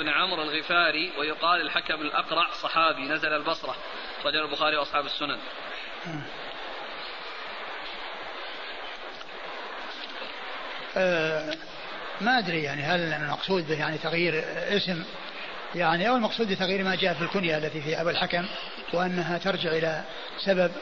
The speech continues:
Speaker 2: لكنه قال يعني في الحديث: "إن الله هو الحكم وإليه الحكم، إن الله هو الحكم وإليه الحكم،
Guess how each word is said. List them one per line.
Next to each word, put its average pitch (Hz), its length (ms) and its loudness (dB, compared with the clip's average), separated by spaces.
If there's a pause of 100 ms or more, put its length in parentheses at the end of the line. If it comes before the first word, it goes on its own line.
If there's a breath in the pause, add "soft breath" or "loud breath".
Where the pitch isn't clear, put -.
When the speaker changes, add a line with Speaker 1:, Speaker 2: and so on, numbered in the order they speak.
(160)
Speaker 2:
لكنه 190 760 2
قال 180 320 4 (200)
يعني 165 220 -2
في 151 80 -4
الحديث: 165 340 -2
"إن 185 120 -2
الله 185 140 2
هو 175 140 2
الحكم 202 340 0
وإليه 208 220 4
الحكم، 196 280 0 (600)
إن 165 100 -2
الله 175 120 0
هو 175 140 2
الحكم 190 320 2
وإليه 180 220 2
الحكم، 202 360 2